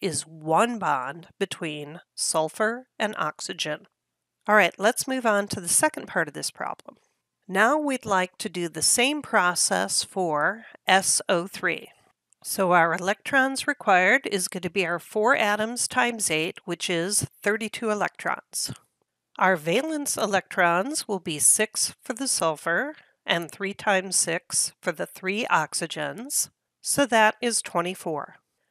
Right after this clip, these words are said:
Our shared pairs will be thirty-two minus twenty-four divided by two. That is going to give us four.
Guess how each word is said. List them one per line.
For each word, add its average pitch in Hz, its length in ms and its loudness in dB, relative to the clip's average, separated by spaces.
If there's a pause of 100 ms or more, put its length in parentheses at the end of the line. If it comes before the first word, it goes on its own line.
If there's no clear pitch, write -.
(180)
Our 190 180 4
shared 240 460 4
pairs 196 680 -2
will 196 200 -4
be 175 220 0
thirty-two 240 1040 -4 (340)
minus 175 480 -2
twenty-four 208 720 -6 (280)
divided 151 440 0
by 226 180 4
two. 190 460 -4 (520)
That 170 440 8
is 240 240 -4
going 196 240 2
to 208 100 -12
give 190 160 -2
us 240 160 -4
four. 147 460 -6